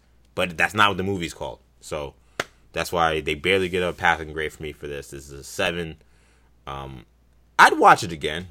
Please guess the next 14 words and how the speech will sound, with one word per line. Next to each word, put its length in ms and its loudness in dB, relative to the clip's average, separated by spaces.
but 300 0
not 220 6
in 40 -4
a 60 -6
long 180 -6
time. 260 -4
It's 120 -16
not 120 -8
something 160 -12
I'm 140 -12
running 240 -10
to. 240 -14
And 400 -14
I, 120 -16